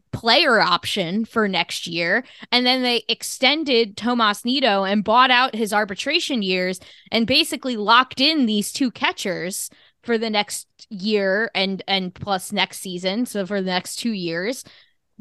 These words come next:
all while Francisco Alvarez was knocking down the door. I mean, it's, it spoke of a team that didn't see Alvarez as the future, and Alvarez proved them wrong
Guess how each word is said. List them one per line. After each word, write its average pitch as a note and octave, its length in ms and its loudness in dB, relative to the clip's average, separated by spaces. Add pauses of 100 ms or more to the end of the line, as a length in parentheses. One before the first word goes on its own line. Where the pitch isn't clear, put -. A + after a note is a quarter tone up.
(140)
all C#4 280 8
while C4+ 400 6
Francisco B3+ 520 -2
Alvarez A#3+ 380 4
was G#3 160 -4
knocking A#3+ 320 0
down A3+ 220 2
the F#3+ 80 -2
door. A#3 360 4
I G3 120 2
mean, A3 180 0
it's, - 320 -6
it A3 160 0
spoke - 540 -2
of G3+ 240 -2
a G#3 60 0
team B3 340 -2
that G#3 240 0
didn't G#3 320 -2
see D4 280 -2
Alvarez F#3 540 2
as F3 120 -6
the F3+ 120 -4
future, G3 400 -2
and G3+ 180 0
Alvarez B3 440 2
proved C#4 420 -8
them A#3 260 0
wrong B3+ 540 6